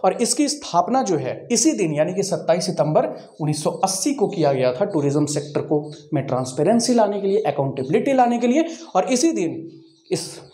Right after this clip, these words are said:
ऑर्गेनाइजेशन का गठन किया गया सत्ताईस सितंबर उन्नीस सौ अस्सी को, और इसीलिए प्रत्येक वर्ष जो है सत्ताईस सितंबर को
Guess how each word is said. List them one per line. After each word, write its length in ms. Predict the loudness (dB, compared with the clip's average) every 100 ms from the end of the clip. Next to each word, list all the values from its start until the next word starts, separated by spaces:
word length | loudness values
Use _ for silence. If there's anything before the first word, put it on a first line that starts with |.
| -4
ऑर्गेनाइजेशन 540 | -2 0 0 0 0
का 120 | 2 0
गठन 260 | 0 -2
किया 180 | 2 2
गया 140 | 2
सत्ताईस 440 | 0 -4 -2 0 0
सितंबर 300 | -2 -2 0
उन्नीस 240 | -2 -2
सौ 60 | -4
अस्सी 240 | -2 -2
को, 160 | 0 2
और 100 | 2
इसीलिए 280 | 0 -2 0
प्रत्येक 320 | 0 0 2
वर्ष 180 | 2 0
जो 120 | -2
है 60 |
सत्ताईस 400 | -2 -4 0 0
सितंबर 340 | 0 -2 0 2
को 180 | 4